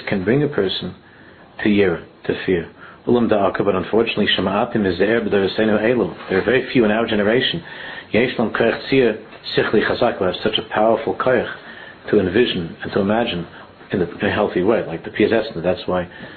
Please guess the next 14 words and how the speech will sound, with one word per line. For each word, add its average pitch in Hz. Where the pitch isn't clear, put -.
if 92
you, 90
that's 98
why 95
when 101
we, 95
we're 98
helped 147
by 90
the 87
tzaddikim 87
in 92
this 87
way. 87